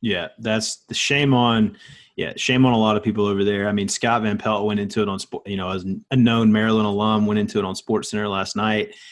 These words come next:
You know, a lot of prominent people were just very disgusted by what was happening, and it was kinda like a,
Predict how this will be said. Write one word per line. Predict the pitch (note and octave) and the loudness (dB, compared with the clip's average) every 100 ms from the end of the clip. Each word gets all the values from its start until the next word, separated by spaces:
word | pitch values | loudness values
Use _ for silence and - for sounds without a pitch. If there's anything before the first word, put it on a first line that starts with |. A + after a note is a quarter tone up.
| - - - | -20 -20 -6
You | |
know, | G#2+ | -2
a | G#2+ | 2
lot | A#2 C3 | 4 4
of | B2 A2 | 4 0
prominent | - A#2 A2 G2 | 0 2 2 0
people | - G#2+ G#2+ G2+ | -2 -4 0 0
were | G2 | -2
just | G2 - | -4 -4
very | G#2 G2+ | -2 -2
disgusted | G2 - G#2+ G#2 - G2+ F#2 - | -2 -4 -2 -2 -2 -4 -4 -10
by | F#2 F#2 F#2+ | -4 -4 -4
what | F2+ | -6
was | F2+ | -6
happening, | - G#2 G2+ G#2 G2+ F#2+ | -2 -2 -2 -4 -4 -4
and | F2+ | -6
it | |
was | D2 | -8
kinda | - A#2 G#2+ | -4 0 0
like | G2 G2+ | 0 -2
a, | F#2 F2+ | -4 -8